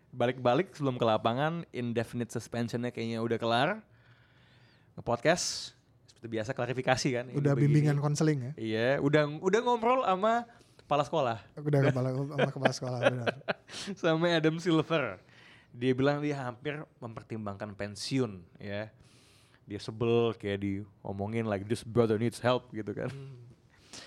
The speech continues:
Speaker 1: Cuman dia masuk lagi ke Warriors ya. Gue nggak tahu level integrasinya kayak apa. Menurut lo,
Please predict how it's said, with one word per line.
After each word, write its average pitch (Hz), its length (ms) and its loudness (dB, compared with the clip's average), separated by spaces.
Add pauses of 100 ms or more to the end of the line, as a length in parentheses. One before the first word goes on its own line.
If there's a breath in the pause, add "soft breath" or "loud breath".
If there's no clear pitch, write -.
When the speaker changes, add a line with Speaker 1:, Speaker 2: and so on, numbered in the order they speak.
(380 loud breath)
Speaker 1:
Cuman 277 400 -2 (320)
dia 185 560 4
masuk 147 320 -4
lagi 127 240 0
ke 123 80 0
Warriors 107 400 -4
ya. 98 160 -12 (240)
Gue 123 160 0
nggak 107 240 -4
tahu 113 400 2
level 107 320 -6
integrasinya 107 560 -12
kayak 101 320 -12
apa. 101 160 -14
Menurut 123 320 -10
lo, 156 180 0